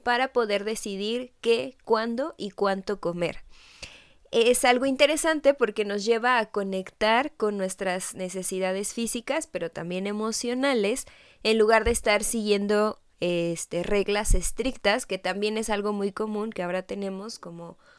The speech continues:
muchas reglas alrededor de la alimentación.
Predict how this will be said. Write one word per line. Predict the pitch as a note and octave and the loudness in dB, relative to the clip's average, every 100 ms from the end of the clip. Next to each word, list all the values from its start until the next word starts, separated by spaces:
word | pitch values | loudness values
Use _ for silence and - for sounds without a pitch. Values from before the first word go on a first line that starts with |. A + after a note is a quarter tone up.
| _ _ - | _ _ -8
muchas | G#3 G3+ G#3 G3+ G3 | -6 -2 -2 0 -2
reglas | G#3 G#3 G3 F#3+ A#3+ | 0 2 2 0 0
alrededor | G3 E3+ E3+ E3+ E3 E3+ | -4 2 2 2 0 0
de | F#3+ | 0
la | F#3 | 2
alimentación. | E3+ E3 D#3+ D#3 D#3 D3+ - - | 0 -2 -4 -6 -4 -6 -6 -8